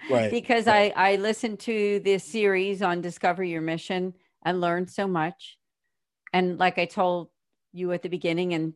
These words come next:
Speaker 2: those who are watching and listening, that we'll learn more about that later. <laughs> Um,
Speaker 1: Right.
Speaker 2: and there's a very thorough,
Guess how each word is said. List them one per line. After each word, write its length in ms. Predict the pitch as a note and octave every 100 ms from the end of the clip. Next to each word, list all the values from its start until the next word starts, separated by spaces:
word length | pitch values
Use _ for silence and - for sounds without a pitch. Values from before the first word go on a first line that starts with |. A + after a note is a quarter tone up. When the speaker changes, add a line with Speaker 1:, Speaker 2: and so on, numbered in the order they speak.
| -
Speaker 2:
those 240 | E3+ E3
who 120 | F3+ E3
are 200 | D#3+ D#3+
watching 420 | D#3 E3 - F3
and 80 | D#3+
listening, 520 | E3 - F3 E3+ D#3
that 240 | D#3 D#3
we'll 120 | D#3+
learn 240 | D#3+ E3 D#3+
more 180 | E3 F3
about 260 | E3 D#3+
that 200 | F3 E3
later. 540 | F3 F#3+ F#3+ G#3 E3 D3
<laughs> 40 | _ - - - _ _ _ _ _ F3
Um, 300 | E3 D#3+ E3+
Speaker 1:
Right. 100 | -
Speaker 2:
and 160 | F3+ F3+
there's 160 | F3+
a 60 | F#3
very 380 | E3 B3 G3+ F3
thorough, 880 | _ - C4 B3 F#3+ D#3+ D3 D#3